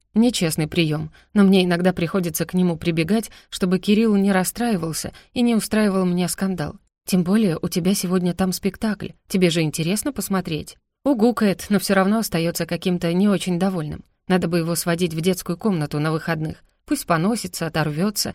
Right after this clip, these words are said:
энергии выплеснет. Переодеваю сына и машу на прощание, пока он не скрывается с воспитателем в группе. Внутри тут же всё сдавливает от тоски. А прошла всего минута. Встряхиваюсь и мысленно настраиваюсь на рабочий день.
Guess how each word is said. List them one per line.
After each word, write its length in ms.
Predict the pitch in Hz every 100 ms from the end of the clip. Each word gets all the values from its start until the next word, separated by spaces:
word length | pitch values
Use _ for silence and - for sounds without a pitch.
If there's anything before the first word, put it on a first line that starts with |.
| -
энергии 460 | 254 180 165 160 170
выплеснет. 640 | 165 160 156 160 160 - _ _
Переодеваю 480 | - 214 208 233 240
сына 340 | - 262 254 185
и 220 | 190 180
машу 300 | 185 185 262
на 120 | 220
прощание, 540 | 180 170 - 165 160
пока 240 | 151 165 180
он 80 | 165
не 100 | 165
скрывается 520 | - 170 190 202 175
с 80 | 170
воспитателем 680 | 160 - 165 175 170 170 170
в 100 | 160
группе. 380 | 165 156 - - _ _
Внутри 500 | - 175 196 190 220
тут 280 | 226 - 226
же 160 | 196 196
всё 220 | - 185
сдавливает 580 | 160 165 170 165 165 160
от 140 | 156
тоски. 420 | 170 - - 180 - _ -
А 80 | 180
прошла 400 | 175 160 180 180
всего 300 | - 156 160
минута. 480 | 165 165 151 - - _ _ _
Встряхиваюсь 640 | - - 269 220 165 156 -
и 40 |
мысленно 440 | 196 226 214 196 180
настраиваюсь 640 | 170 - 220 214 190 -
на 80 | 185
рабочий 380 | 185 165 196
день. 280 | 180 156 -